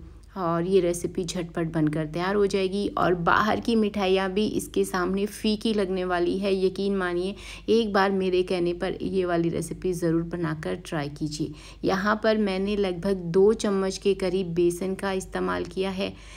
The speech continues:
ज़्यादा बेसन का इस्तेमाल करने की ज़रूरत नहीं है, ना ही आपको आटा इस्तेमाल करने की ज़रूरत है और ना ही कोई एक्स्ट्रा चीज़ इस्तेमाल करने की ज़रूरत है। अब इस बेसन को आपको क्या करना है कि इसे अच्छे से,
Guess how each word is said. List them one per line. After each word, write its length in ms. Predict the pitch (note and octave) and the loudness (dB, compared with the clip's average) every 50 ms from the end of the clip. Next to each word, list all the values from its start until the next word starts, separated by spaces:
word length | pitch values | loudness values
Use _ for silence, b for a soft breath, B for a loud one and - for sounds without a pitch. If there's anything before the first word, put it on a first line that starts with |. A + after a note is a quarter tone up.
| B B B - | B B B 0
ज़्यादा 320 | F3 F#3 F#3 F#3 G#3 G#3 | 2 4 4 4 4 4
बेसन 340 | G3 G#3 G3+ G3+ G3+ G3 G3 | 6 6 6 6 4 0 -2
का 180 | G3 - G3+ | -2 0 0
इस्तेमाल 500 | F#3+ F#3+ F#3+ - - F#3+ F#3 F#3 F#3 F3+ | 0 0 0 0 -2 -2 0 0 -2 -2
करने 300 | F3+ - F#3 E3+ F3 F3 | -4 -4 -2 0 0 0
की 180 | E3+ F3 F#3 F3 | 0 0 0 0
ज़रूरत 400 | E3 F3 F3 E3+ F3+ F#3 F#3+ F#3 | 0 0 0 0 0 0 0 0
नहीं 320 | G3+ G3 G3 F#3+ G3 G3 G3+ | -2 -2 0 0 0 0 0
है, 140 | G3+ G3 G3 | 0 0 0
ना 180 | F#3+ F3 F3 | 0 0 0
ही 200 | F#3 F#3+ F#3+ F#3 | 0 0 -2 0
आपको 420 | F#3 F3 E3+ E3+ - F3+ E3 - E3 | 0 -2 -2 -2 0 0 0 0 0
आटा 300 | - D#3+ D#3 D#3 D#3+ F#3 | 0 0 0 0 0 0
इस्तेमाल 480 | F#3 G3 F#3+ F#3+ - G3 G3 G3 F#3+ F#3 | 2 2 0 0 -2 -2 0 0 -2 -2
करने 320 | F#3 - F#3+ F#3+ F#3+ F#3+ | -2 -2 -2 -2 -2 -4
की 200 | F3 - G3 G3 | -4 -2 -2 -2
ज़रूरत 480 | F3 F3+ F#3 F3+ F3+ F#3 F#3 F#3 F3+ F3+ F#3 | 0 0 0 2 2 2 2 2 0 -2 -2
है 200 | G3 F#3 F3+ F#3 B B B B B B B B | -4 -4 -4 -6 B B B B B B B B
और 200 | F3+ F3+ F3+ F3+ | 4 4 4 4
ना 220 | F#3 F#3+ F#3 F3+ | 4 2 2 2
ही 220 | F#3+ F3+ G3 G3+ G3 | 2 0 0 0 2
कोई 300 | - G3+ G3 G3 G#3 G3+ | 6 8 8 8 8 4
एक्स्ट्रा 440 | - - - E3+ E3+ - - F#3+ F#3+ | 2 0 -2 -2 -2 -2 -2 -2 -2
चीज़ 300 | F3+ - - F#3 F3+ F3+ | -2 -2 -2 0 2 0
इस्तेमाल 440 | F3 E3+ F3 - E3 E3 E3 D#3+ D#3 | 0 0 0 0 2 2 2 2 0
करने 300 | - E3+ D#3+ D#3+ D#3 D#3 | 0 0 2 2 2 0
की 200 | D3+ F#3 F#3+ F3 | 0 -2 -4 -2
ज़रूरत 480 | E3 F3 D#3+ C#3+ D3 D3+ D#3 D3+ D3 D#3 | -2 0 0 0 0 0 -2 -2 -2 -4
है। 180 | E3 C#3+ C#3+ - B B B B B B | -4 -4 -4 -6 B B B B B B
अब 180 | G#3 A3+ A3 | 2 4 4
इस 180 | B3 A#3 A3+ G3 | 2 0 2 4
बेसन 360 | F#3 G3 G3+ G3 - G#3+ G#3 | 6 6 6 6 4 0 0
को 140 | G3 G#3 G#3+ | 4 6 6
आपको 340 | F#3+ F#3 F3+ F#3 - G3 F#3+ | 6 6 4 2 0 0 2
क्या 180 | F#3+ G3+ F#3+ | 2 2 2
करना 340 | F#3+ F#3+ F#3 F3 F3 F3 F3 | 2 2 2 2 2 2 0
है 220 | F#3 F3+ F#3 F#3 | -2 -2 -2 -4
कि 200 | F3 F3+ G3+ E3+ | -2 -2 -2 -2
इसे 200 | F#3 F#3+ - G3+ | 0 2 2 2
अच्छे 460 | - - - F3+ F3+ - - - F#3 F#3 | 2 2 0 -6 -6 -2 2 4 4 4
से, 300 | F#3 - G3 G3+ G3+ | 4 6 6 6 4